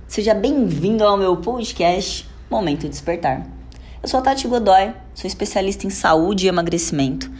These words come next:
e a minha missão é te ajudar a conquistar mais saúde e qualidade de vida, aumentando a sua autoestima e a sua autoconfiança. E no podcast de hoje nós vamos falar sobre a dúvida número um das pessoas que estão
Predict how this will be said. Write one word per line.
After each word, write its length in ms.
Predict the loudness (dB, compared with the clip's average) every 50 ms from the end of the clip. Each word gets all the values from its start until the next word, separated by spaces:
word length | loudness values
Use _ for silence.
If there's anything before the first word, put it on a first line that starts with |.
| -16 -18 -16 -4 0
e 60 | 2
a 20 | 4
minha 220 | 6 6 6 4
missão 360 | 4 2 0 2 2 4 4
é 60 | 4 2
te 100 | 2 0
ajudar 320 | 0 0 2 4 6 6 6
a 40 | 4
conquistar 520 | 0 -4 -6 -6 -8 0 2 4 4 4
mais 300 | 4 0 -2 -2 -2 -4
saúde 480 | -4 0 2 2 2 2 0 -2 -2 -2
e 20 |
qualidade 500 | 2 2 2 4 4 4 2 2 2 -2
de 100 | -6 -6
vida, 400 | -4 -2 -4 0 2 2 0 0 -2 -12 -20 -20 -8 -2
aumentando 720 | 2 4 4 4 4 2 2 0 0 2 0 0 0 -2
a 20 | -2
sua 220 | -4 0 2 4
autoestima 800 | 4 4 2 -2 -6 -8 -8 -6 -6 -4 -2 -2 -4 -4 -6 -10 -14 -14 -8
e 60 | -6 -6
a 60 | -6
sua 200 | -4 0 0 2
autoconfiança. 800 | 2 0 -2 -8 -10 -10 -8 -8 -8 -8 -8 -10 -12 -14 -14 -16 -18 -20 -20 -18 -16 -16 -16 -16 -8 -2
E 60 | -2
no 80 | 0 4
podcast 540 | 4 4 4 4 2 2 2 2 2 0
de 100 | 0 0
hoje 160 | 0 0 2 0
nós 200 | 0 0 0 0
vamos 200 | -4 -4 -4 -2
falar 320 | 2 4 6 6 4 4
sobre 380 | 0 -4 -4 -6 -4 -2 -2 -2
a 100 | -2 -2
dúvida 760 | -4 -6 -8 -12 -12 0 4 6 6 8 6 6 4 4
número 380 | 2 2 0 0 2 2 4 4
um 220 | 4 4 4 4
das 160 | 4 2 2 0
pessoas 760 | -2 -2 -2 0 0 2 2 4 4 2 2 0 -6 -10 -14 -18 -20 -20 -18 -18 -20 -20 -10 -4
que 120 | -2 0
estão 600 | 0 0 0 -2 0 2 4 4 4 4 2